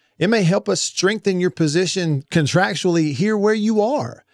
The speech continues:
Y-, you may not wanna go to Auburn, but don't say that. It hurts what I'm trying to do in negotiating on your behalf.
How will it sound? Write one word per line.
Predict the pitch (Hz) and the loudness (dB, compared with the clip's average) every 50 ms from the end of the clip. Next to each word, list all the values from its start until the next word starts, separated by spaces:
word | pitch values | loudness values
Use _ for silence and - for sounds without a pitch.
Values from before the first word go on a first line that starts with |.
| _ _ _ _ _ _ _ _ _ _ _ _ _ | _ _ _ _ _ _ _ _ _ _ _ _ _
Y-, | 214 190 208 220 240 | -2 -2 -2 0 0
you | 202 226 247 | 2 2 4
may | 247 247 247 | 4 2 2
not | 233 240 240 240 160 | 2 0 -2 -2 -2
wanna | 180 190 233 254 277 | -4 -4 -4 -4 -2
go | 214 208 165 | -2 0 0
to | 147 | 0
Auburn, | 113 127 123 123 127 139 | 0 0 -2 -2 -2 -2
but | 170 165 | 0 0
don't | 185 233 285 262 | 0 0 0 0
say | - - - 233 247 294 | -2 -4 -4 -2 -2 0
that. | 269 226 123 101 95 - - | 0 0 -2 -4 -6 -6 -2
It | 175 190 175 | -2 -2 0
hurts | 143 214 262 277 - - | 0 0 -2 -2 -2 -2
what | 202 202 185 180 | 0 0 2 2
I'm | 202 262 285 240 | 0 0 -2 -4
trying | - - 220 208 202 180 | -6 -6 -4 -2 -2 0
to | 160 143 | -2 0
do | 147 185 233 247 226 | 0 0 0 0 0
in | 208 185 170 | 0 -2 -2
negotiating | 170 151 175 202 208 202 - - 208 196 185 180 175 | -2 0 0 0 0 0 0 0 0 0 0 0 -2
on | 170 175 175 | -2 0 0
your | 180 202 196 | 0 0 2
behalf. | 180 180 160 196 262 294 269 117 101 110 - _ | 2 2 2 0 0 -2 -4 -6 -8 -10 -14 _